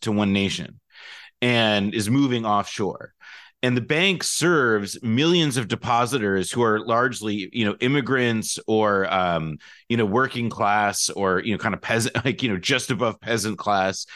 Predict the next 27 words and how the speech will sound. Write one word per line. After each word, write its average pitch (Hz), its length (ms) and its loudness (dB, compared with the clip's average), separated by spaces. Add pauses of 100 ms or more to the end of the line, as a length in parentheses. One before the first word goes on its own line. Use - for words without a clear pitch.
(340)
uh, 90 500 2
workers 104 680 0 (200)
and 104 160 0
laborers, 98 680 2 (320)
uh, 87 760 2
and 202 140 2
even, 233 180 2
you 208 80 4
know, 123 100 2
and 120 120 2
then 127 120 2
eventually, 113 440 0
you 120 40 0
know, 107 80 0
of 95 80 -2
course, 107 240 0
middle 104 180 0
class, 95 360 0
uh, 82 460 0 (100)
holders 92 340 -2
as 85 120 -8
well. 87 180 2
But, 80 180 -4
you 151 80 0
know, 127 60 2
really, 160 480 2
like, 113 320 -2